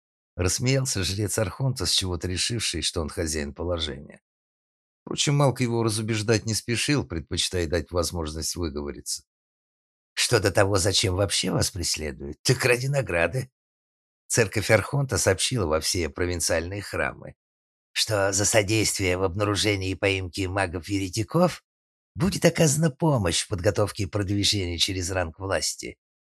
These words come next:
А это такой куш, отказаться от которого попросту невозможно.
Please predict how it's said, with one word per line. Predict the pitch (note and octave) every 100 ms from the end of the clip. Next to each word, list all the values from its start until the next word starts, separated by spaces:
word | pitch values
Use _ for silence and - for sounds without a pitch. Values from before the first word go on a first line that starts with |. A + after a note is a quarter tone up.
| _
А | G#2+
это | G#2+ F2+ - G2+
такой | - G#2+ - E3 -
куш, | - - F2+ D2 - - -
отказаться | G2 - G#2+ F#2 F#2+ -
от | F#2
которого | G#2 G2 F#2+ F2+ F2
попросту | - G#2 F2+ F#2 -
невозможно. | F2+ F2+ F#2 F2 E2+ C#2+ C#2+ C#2+ C2+